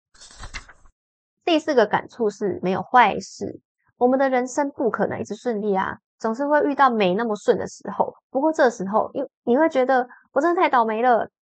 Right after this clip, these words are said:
还是会试着找出坏事背后的好事呢？老实说，找出坏事背后的好处这个信念，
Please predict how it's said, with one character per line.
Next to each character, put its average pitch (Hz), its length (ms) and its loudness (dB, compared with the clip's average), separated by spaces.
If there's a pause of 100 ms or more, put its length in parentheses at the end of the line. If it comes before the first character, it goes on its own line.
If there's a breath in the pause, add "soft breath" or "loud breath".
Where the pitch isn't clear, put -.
(120)
还 214 100 -4
是 240 120 0
会 277 100 6
试 277 220 -4
着 185 160 0
找 175 260 0
出 240 220 -2
坏 254 200 4
事 262 140 -6
背 247 140 0
后 233 100 2
的 - 80 -2
好 190 140 -4
事 226 220 -4
呢？ 190 280 -2 (520)
老 208 140 6
实 247 160 -4
说， 294 460 0 (240 loud breath)
找 180 200 6
出 285 220 -2
坏 277 180 4
事 254 140 -4
背 247 140 4
后 226 100 0
的 185 80 -2
好 - 300 -2
处 226 160 -2
这 233 100 -2
个 202 100 -4
信 196 300 -4
念， 190 180 -4